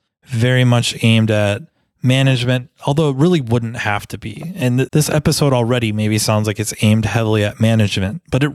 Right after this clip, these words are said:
really isn't. It's about processes and looking at processes and tracking processes and their performance. And when they f-, don't work, that's what we'll say. They fall out of statistical control.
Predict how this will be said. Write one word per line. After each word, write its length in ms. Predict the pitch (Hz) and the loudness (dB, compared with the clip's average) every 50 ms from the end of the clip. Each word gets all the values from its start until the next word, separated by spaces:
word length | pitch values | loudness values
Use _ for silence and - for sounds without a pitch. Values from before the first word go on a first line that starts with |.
| 120 117 127 | -2 0 2
really 360 | 147 160 160 151 131 - - | 2 2 2 2 0 0 0
isn't. 380 | 113 110 104 101 113 - - - - - - _ | -2 -2 -2 -4 -8 -12 -16 -18 -20 -20 -12 _
It's 160 | - 135 - - | -4 -2 0 0
about 360 | 135 - 135 123 - - - | 0 0 0 -2 -2 -4 -6
processes 800 | - - 123 123 120 - - 120 - - - - - - - - _ _ _ _ | -4 -2 -2 -2 -2 -2 -4 -4 -4 -4 -6 -8 -10 -10 -12 -12 _ _ _ _
and 200 | - 120 113 110 | 2 2 2 4
looking 360 | 113 123 135 - - 139 120 | 4 2 0 2 0 0 0
at 180 | 110 110 113 - | 0 0 -2 -2
processes 680 | - 107 101 98 98 - 107 95 - - 95 - - | -4 -2 -2 -2 -2 -4 -6 -6 -6 -6 -8 -8 -8
and 120 | 98 98 95 | -8 -6 -4
tracking 760 | - - - 143 139 123 123 - - 127 107 104 101 98 101 - _ _ _ _ _ _ | -4 -2 0 0 0 -2 -2 -2 -2 -2 -2 -2 -2 -4 -6 -10 _ _ _ _ _ _
processes 720 | - - 131 123 110 - - 113 - - - 95 101 104 | -4 -2 -2 -2 -2 -2 -4 -4 -4 -4 -4 -6 -4 -2
and 160 | 101 98 98 | 0 0 0
their 80 | 95 92 | 0 0
performance. 840 | - - 101 - - - 127 123 120 120 113 104 98 117 - - - - _ _ _ _ _ _ - | -2 -4 -4 -4 -2 -2 0 2 2 2 2 0 -2 -4 -8 -10 -10 -14 _ _ _ _ _ _ -2
And 320 | - 120 117 117 113 110 110 | 0 2 2 2 2 2 2
when 240 | 120 127 127 123 123 | 2 2 2 2 2
they 240 | 127 131 131 127 | 2 2 2 0
f-, 180 | 123 - - - _ _ _ _ _ _ | -2 -4 -8 -14 _ _ _ _ _ _
don't 480 | - 170 156 160 160 143 - - - - | 0 2 2 2 2 0 -2 -6 -6 -4
work, 480 | 101 87 85 - - - - - - - _ _ _ - | -4 -4 -4 -6 -12 -16 -18 -18 -18 -20 _ _ _ -6
that's 200 | 135 120 - - | -4 -4 -2 -2
what 120 | 120 113 | -2 0
we'll 160 | 113 104 101 | 0 -2 -2
say. 400 | - - 110 90 - - - - _ _ _ - | -2 -2 -4 -6 -6 -8 -14 -20 _ _ _ -4
They 120 | 120 110 | -2 -2
fall 540 | - - - _ - 139 131 127 127 131 - - | -2 -4 -6 _ -2 0 2 2 2 0 -2 -2
out 220 | 127 131 139 135 131 | 0 0 2 2 0
of 120 | 113 107 | 0 -2
statistical 680 | - - - 107 - - 101 - - 110 - - 98 | -4 -6 -6 -4 -4 -4 -6 -6 -8 -8 -6 -8 -8
control. 420 | - - 101 92 - - 87 - | -6 -6 -8 -8 -8 -8 -10 -10